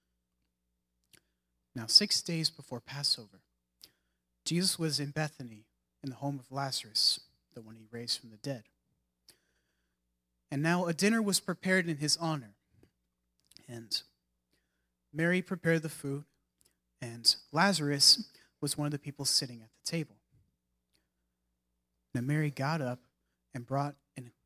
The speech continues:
a twelve-ounce jar of expensive perfume made from essence of nard. And then she anointed Jesus' feet and wiped it with her hair.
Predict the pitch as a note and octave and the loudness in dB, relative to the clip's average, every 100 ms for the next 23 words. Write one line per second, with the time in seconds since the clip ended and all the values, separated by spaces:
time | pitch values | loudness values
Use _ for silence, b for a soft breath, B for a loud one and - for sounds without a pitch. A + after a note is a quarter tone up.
0 | - B2 - D#3+ F3+ - D#3 D3+ D3 - | -10 -8 -2 0 0 -2 -2 -2 -2 -2
1 | C3+ B2+ C3 C3 A#2+ A#2+ - - D3+ D3+ | -2 -4 -4 -8 -8 2 4 4 0 0
2 | D3+ - B2+ - D3+ C3+ A#2+ A2+ A#2+ - | -2 -6 -10 -6 -4 -4 -6 -16 -18 -16
3 | G#2+ - C3+ C#3 C#3+ B2 A#2 A2+ B2 A2 | -20 -8 -6 -6 -4 -4 -4 -10 -10 -10
4 | G#2 _ _ _ _ _ _ _ - C#3 | -16 _ _ _ _ _ _ _ -4 -2
5 | C#3+ - D#3+ D3+ C3+ B2+ C3 E3 E3+ - | 2 0 0 -4 -6 -6 0 2 2 -4
6 | C3+ - C#3 C#3+ B2 B2 - - E3 C3+ | -6 -4 -4 -2 -2 -2 -6 -4 -6 -6
7 | C3 A#2+ A2+ B2+ E3 - C3 A#2 A2+ A2 | -14 -18 -10 -6 -6 -6 -6 -10 -12 -10
8 | D3 D3+ G#2+ | -6 -6 -8